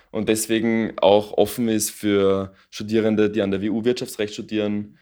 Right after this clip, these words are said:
auch für Absolventinnen und Absolventen, die sagen, „Ma, jetzt irgendwie, ich hab das in meinem Studium nicht geschafft, das würde mich trotzdem noch voll interessieren.“ Und auch soll einfach ein bisschen mehr Flexibilität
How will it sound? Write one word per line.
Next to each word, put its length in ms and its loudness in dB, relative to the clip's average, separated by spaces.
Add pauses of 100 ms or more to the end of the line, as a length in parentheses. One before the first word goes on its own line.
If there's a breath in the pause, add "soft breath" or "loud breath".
(380 soft breath)
auch 220 6
für 320 6
Absolventinnen 640 0
und 100 -2
Absolventen, 760 -2
die 80 -8
sagen, 480 2
„Ma, 240 6
jetzt 400 -6
irgendwie, 540 -4 (320 soft breath)
ich 60 -8
hab 100 -6
das 120 -8
in 60 -2
meinem 160 2
Studium 240 0
nicht 140 0
geschafft, 380 2
das 100 -10
würde 140 -8
mich 100 -6
trotzdem 280 -6
noch 100 -4
voll 180 -2
interessieren.“ 720 -4 (240 loud breath)
Und 500 -2 (120)
auch 240 6
soll 220 4
einfach 280 2
ein 60 -8
bisschen 260 -2
mehr 140 4
Flexibilität 1000 -2